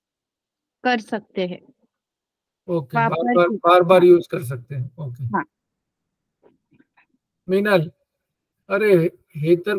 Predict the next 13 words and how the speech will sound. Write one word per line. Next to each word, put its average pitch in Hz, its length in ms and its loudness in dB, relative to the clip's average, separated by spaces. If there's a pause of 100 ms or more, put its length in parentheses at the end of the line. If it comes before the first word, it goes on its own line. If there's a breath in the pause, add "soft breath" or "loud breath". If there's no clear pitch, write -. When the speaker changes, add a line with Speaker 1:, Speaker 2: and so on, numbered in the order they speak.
Speaker 2:
खूपच, 180 720 -2
अ, 202 280 0 (140)
छान 190 220 2
आहे. 147 380 -2 (540)
आपल्याला 190 600 2 (580)
पाठ्यपुस्तकातील 196 1400 -4 (680)
घटकासंबंधीची 196 1200 -2
माहिती 185 680 0 (500)
खूपच 226 380 2
कमी 202 300 -4
वेळात 190 340 6 (340)
उपलब्ध 180 440 -2
होत 165 200 -2